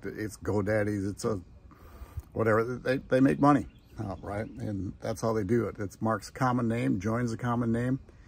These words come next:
So they, they kind of put it up there, and I know people buy 'em if that's what they wanna do. So anyway, I get three to five people looking at this, uh, tour page, the video. It's a six-minute video,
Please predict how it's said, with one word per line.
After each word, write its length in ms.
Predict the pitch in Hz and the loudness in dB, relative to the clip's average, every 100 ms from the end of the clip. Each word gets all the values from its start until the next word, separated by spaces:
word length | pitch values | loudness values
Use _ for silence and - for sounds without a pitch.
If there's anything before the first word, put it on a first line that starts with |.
| - - - - - | -20 -20 -20 -20 -20
So 260 | - 120 127 | -4 0 0
they, 220 | 120 135 | 2 0
they 180 | 120 123 | 0 0
kind 260 | - 131 | 2 0
of 100 | 127 - - - - - - - | 0 -4 -16 -20 -20 -20 -20 -4
put 120 | 143 | 2
it 80 | 143 | 4
up 140 | - | 6
there, 100 | - | 6
and 100 | 120 | 6
I 60 | 120 | 6
know 180 | 127 123 | 6 6
people 300 | 143 135 127 | 4 2 4
buy 300 | 123 139 135 | 4 6 6
'em 100 | 123 | 4
if 120 | 120 | 4
that's 260 | 123 120 | 0 0
what 100 | 143 | -2
they 80 | - | 2
wanna 260 | 120 120 120 | 2 2 2
do. 280 | 127 120 82 - - - - - - - - | 2 2 -2 -12 -20 -20 -20 -20 -20 -20 -20
So 260 | - 147 156 | 6 8 8
anyway, 340 | 185 175 110 - - - - - - - - - - - - - | 8 8 8 4 -14 -20 -20 -20 -20 -20 -20 -20 -16 -12 -10 -2
I 200 | 123 143 | 4 4
get 280 | 175 185 - - - - | 8 6 4 -10 -14 -4
three 220 | 143 165 | 4 6
to 60 | 175 | 8
five 280 | 165 151 | 8 8
people 320 | 147 139 117 113 | 6 4 2 -2
looking 420 | 127 117 - 117 | -2 -4 0 0
at 200 | 110 104 - - - | 0 -2 -8 -18 -10
this, 320 | 104 107 - - - - - - - | -6 -6 -8 -14 -20 -20 -20 -20 -8
uh, 160 | 110 104 | -6 -6
tour 320 | - 185 113 | 8 8 10
page, 440 | 92 98 90 101 101 | 4 -2 -4 -6 -8
the 60 | |
video. 400 | 92 101 110 120 | -4 0 2 4
It's 120 | 110 | 2
a 60 | 98 | -2
six-minute 500 | - 123 - 135 135 | -2 -2 0 0 2
video, 460 | 113 113 120 131 | 2 2 4 2